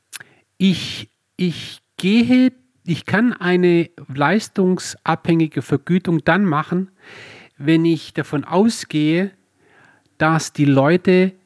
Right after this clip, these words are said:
äh, fähig genug sind, ihre Aufgabe zu erbringen. Also wenn es nicht darum geht, Leistung dadurch zu erhöhen, indem man die Fähigkeit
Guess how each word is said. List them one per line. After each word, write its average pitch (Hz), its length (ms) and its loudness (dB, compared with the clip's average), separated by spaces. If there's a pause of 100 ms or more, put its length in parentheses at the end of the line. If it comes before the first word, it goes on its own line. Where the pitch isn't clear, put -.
(640)
äh, 151 380 0
fähig 156 540 0
genug 110 400 -2
sind, - 420 -10 (480)
ihre 117 280 -4
Aufgabe 95 600 -8 (580)
zu 92 420 -8
erbringen. - 440 -14 (480)
Also 143 460 0
wenn 165 160 0
es - 180 -2
nicht - 560 0
darum 151 300 0
geht, 165 420 -2
Leistung 147 540 0
dadurch 147 420 -2
zu - 140 -8
erhöhen, 147 400 2
indem 135 260 -2
man 135 140 0
die 120 60 -6
Fähigkeit 196 580 -2